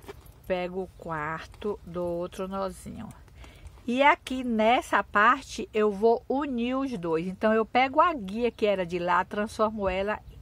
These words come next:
normal, ó. E vou fechar ela aqui pra poder fechar o triângulo. Pronto, fechei. E agora eu vou fazer a mesma coisa aqui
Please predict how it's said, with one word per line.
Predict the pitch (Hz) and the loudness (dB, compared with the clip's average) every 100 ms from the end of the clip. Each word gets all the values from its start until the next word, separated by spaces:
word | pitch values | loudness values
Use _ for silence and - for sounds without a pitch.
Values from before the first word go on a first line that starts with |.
| - | -10
normal, | 196 214 254 196 151 156 | -2 -2 -2 -2 -2 -2
ó. | 156 - - - - - | -4 -8 -12 -12 -12 -6
E | 190 | -6
vou | 165 185 196 - | -4 -2 -2 -4
fechar | - - 214 226 - 190 185 190 | -12 0 2 2 0 -2 0 0
ela | 180 190 208 | -2 -4 -4
aqui | - - 175 190 - - - - - | -6 -10 -8 -10 -12 -18 -20 -20 -14
pra | - 185 | -2 -2
poder | 185 190 175 180 | 0 -4 -2 -6
fechar | 175 214 202 - 208 175 175 185 - | -6 -6 -6 -6 -4 -2 -2 -4 -6
o | 202 185 202 220 233 - - - - - - - | -6 -4 -2 -4 -6 -16 -20 -20 -20 -20 -18 -8
triângulo. | 208 202 170 147 143 131 - | -2 -2 -2 -4 -6 -6 -6
Pronto, | - 185 147 - - | -2 -2 -2 -6 -14
fechei. | - 202 208 - 214 185 185 190 247 - - - - - - | -4 -2 -2 -2 -4 -2 0 0 -2 -6 -14 -18 -18 -16 0
E | 202 | 4
agora | 196 190 185 196 | 4 4 2 2
eu | 202 | 2
vou | 202 | 0
fazer | - 208 202 208 185 - - - - | 2 2 2 0 -2 -4 -10 -20 -2
a | 185 | -2
mesma | 190 190 202 220 247 262 | 0 0 0 0 0 0
coisa | - 196 190 208 214 185 | -2 2 2 2 0 -2
aqui | 180 170 - - 175 185 220 | 0 -4 -4 -8 -4 -4 -4